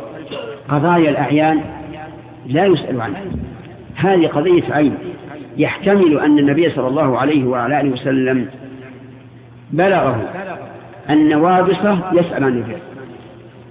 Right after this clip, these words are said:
فلما أتى إليه قال له: "جئت تسأل عن البر". ويحتمل أن هذا من فراسة النبي صلى الله عليه وعلى آله وسلم. فالمهم أن قضايا الأعيان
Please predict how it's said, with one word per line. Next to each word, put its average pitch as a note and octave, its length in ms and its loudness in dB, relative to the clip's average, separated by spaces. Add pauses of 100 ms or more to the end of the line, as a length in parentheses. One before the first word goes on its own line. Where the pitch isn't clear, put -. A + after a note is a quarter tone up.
(680)
فلما F#3 380 4
أتى D#3+ 240 0
إليه F#3 240 4 (540)
قال D3+ 300 2
له: E3+ 400 4
"جئت E3 300 0
تسأل C3 380 -2
عن B2+ 120 0
البر". G2+ 220 -6 (1400)
ويحتمل G3 580 4
أن E3 200 6
هذا E3 360 4
من D3+ 160 6
فراسة C#3+ 480 -2
النبي C3 380 2
صلى A#2 140 -4
الله B2 340 0
عليه B2+ 280 0
وعلى A#2+ 300 -2
آله B2+ 80 -4
وسلم. B2 380 -6 (2000)
فالمهم F#3+ 600 4 (520)
أن D3 180 6
قضايا C#3+ 380 0
الأعيان C#3 400 0